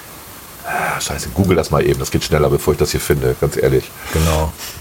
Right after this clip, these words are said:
Speaker 1: Ich habe ja nicht nur die Loriot Collection, ich habe auch noch die Cartoon Collection. Ich hab irgendwie
Speaker 2: Ja, die habe ich nämlich nicht. Das ist mein großes Problem.
Speaker 1: Ja, die
Speaker 2: Die
Speaker 1: geb
Speaker 2: habe ich leider
Speaker 1: Die
Speaker 2: nicht.
Speaker 1: gebe ich dir nächstes Mal mal mit, dann kannst du dir die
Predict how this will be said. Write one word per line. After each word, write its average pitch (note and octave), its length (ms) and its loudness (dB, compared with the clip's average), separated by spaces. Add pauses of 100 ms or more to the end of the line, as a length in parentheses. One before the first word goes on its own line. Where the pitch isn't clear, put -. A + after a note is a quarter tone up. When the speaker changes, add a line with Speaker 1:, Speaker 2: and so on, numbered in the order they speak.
(560)
Speaker 1:
Ich - 60 0
habe G2 120 6
ja F#2+ 60 4
nicht G#2+ 120 2
nur G2+ 100 4
die G2+ 100 2
Loriot G#2 640 4
Collection, A#2+ 440 0
ich G#2 40 -4
habe G#2+ 120 2
auch G2 40 2
noch G#2 140 -2
die - 100 -8
Cartoon A#2+ 440 -4
Collection. A#2+ 600 0 (480)
Ich - 60 -10
hab - 120 0
irgendwie - 200 2
Speaker 2:
Ja, B2 60 4
die A#2+ 160 4
habe E3+ 120 2
ich C3+ 80 -4
nämlich B2+ 260 2
nicht. - 360 4
Das A2 120 2
ist - 120 -2
mein C3+ 140 2
großes A#2+ 300 2
Problem. D3 380 2
Speaker 1:
Ja, D3 120 2
die D3+ 120 -4
Speaker 2:
Die C#3+ 100 -2
Speaker 1:
geb - 100 4
Speaker 2:
habe C#3 100 -2
ich - 80 -6
leider C3+ 240 -2
Speaker 1:
Die C3 60 -4
Speaker 2:
nicht. C#3 200 -4
Speaker 1:
gebe F#2 140 0
ich - 40 -6
dir F#2 80 -4
nächstes F2 160 0
Mal E2 80 4
mal D#2+ 100 0
mit, E2+ 120 -2
dann E2 100 -2
kannst D#2+ 200 -8
du D#2+ 60 -4
dir D#2 140 -6
die D2 240 -6